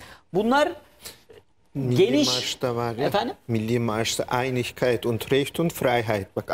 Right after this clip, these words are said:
Speaker 2: Einigkeit diyor ilki.
Speaker 1: Tamam, Milli Marş'ta var ama
Speaker 2: Biri-,
Speaker 1: Milli
Speaker 2: birlik
Speaker 1: Marş,
Speaker 2: ama yani.
Speaker 1: işte Milli
Speaker 2: Bozmayacağım
Speaker 1: Marş
Speaker 2: onu.
Speaker 1: anayasanın bir parçası değil. Hukuki
Speaker 2: Değil.
Speaker 1: baktığımız zaman,
Speaker 2: Tabii.
Speaker 1: hukuki metinlere baktığımız zaman. Dolayısıyla, e,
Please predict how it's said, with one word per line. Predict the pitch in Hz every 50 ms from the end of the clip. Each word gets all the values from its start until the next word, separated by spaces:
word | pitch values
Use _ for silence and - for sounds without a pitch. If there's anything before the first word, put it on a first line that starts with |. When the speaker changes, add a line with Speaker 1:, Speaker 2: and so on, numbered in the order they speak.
| 120 117
Speaker 2:
Einigkeit | 120 123 117 - - - 143 127 120 - - -
diyor | - 101 98
ilki. | 98 98 98 - - - - - - _
Speaker 1:
Tamam, | - 160 202 247 226 175
Milli | 151 151 165 185 196 202
Marş'ta | 202 196 190 - - 202 208
var | 247 277
ama | 285 262
Speaker 2:
Biri-, | -
Speaker 1:
Milli | - 143 107
Speaker 2:
birlik | - 127 214
Speaker 1:
Marş, | 220 226 233 226 -
Speaker 2:
ama | 123 104 98
yani. | 104 98
Speaker 1:
işte | 98 202 185
Milli | 180 180
Speaker 2:
Bozmayacağım | - - 214 220
Speaker 1:
Marş | 220 220 226 226 220 202
Speaker 2:
onu. | 202 208
Speaker 1:
anayasanın | 208 214 220 214 202 - 214 214 214
bir | 214
parçası | 208 - 208 202 - 226 - -
değil. | 240 175
Hukuki | 160 185 180 - - 110 107
Speaker 2:
Değil. | 254 247 170
Speaker 1:
baktığımız | 165 180 165 - - 160 156 147
zaman, | 151 151 143
Speaker 2:
Tabii. | 139 143
Speaker 1:
hukuki | 147 160 156 214 202
metinlere | 180 165 - 156 151 143 139 139
baktığımız | 135 127 120 - - 135 131 127
zaman. | 120 127 120 110 107 - - - - - - - - -
Dolayısıyla, | 175 202 226 247 247 233 262 269 254 269 233 - - - - - - - - - - - - -
e, | 175 180 180 180 180 175 -